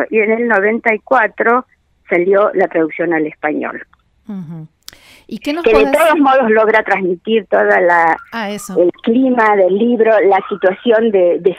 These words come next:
Speaker 1: soledad de esa niña de diez años, que todavía no es una adolescente,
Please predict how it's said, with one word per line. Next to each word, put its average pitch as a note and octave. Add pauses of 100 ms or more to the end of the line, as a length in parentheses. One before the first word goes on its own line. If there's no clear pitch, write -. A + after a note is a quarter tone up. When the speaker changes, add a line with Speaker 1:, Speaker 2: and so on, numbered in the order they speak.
Speaker 1:
soledad F#3+ (280)
de F#3
esa F3
niña G3+ (300)
de F#3+
diez G3+
años, G#3+ (1200)
que -
todavía G#3
no D4
es C#4+
una C4+
adolescente, B3+